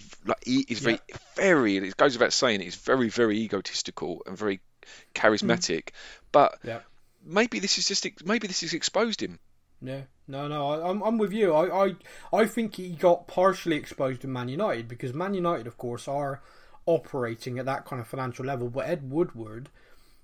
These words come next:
Speaker 2: was kind of like, do you remember he, he wanted Eric Dyer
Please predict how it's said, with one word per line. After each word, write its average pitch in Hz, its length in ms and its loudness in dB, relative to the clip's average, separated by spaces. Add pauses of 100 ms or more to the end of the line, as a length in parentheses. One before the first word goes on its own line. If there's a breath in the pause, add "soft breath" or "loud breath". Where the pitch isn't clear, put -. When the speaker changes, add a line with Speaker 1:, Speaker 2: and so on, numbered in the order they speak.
(160)
Speaker 2:
was 139 320 -2
kind 143 280 -4
of 123 100 -8
like, 123 160 -4
do 185 80 -12
you 214 80 -2
remember 240 300 0
he, 202 200 -8 (160)
he 196 80 -6
wanted 185 320 0
Eric 160 280 -2
Dyer 151 420 -2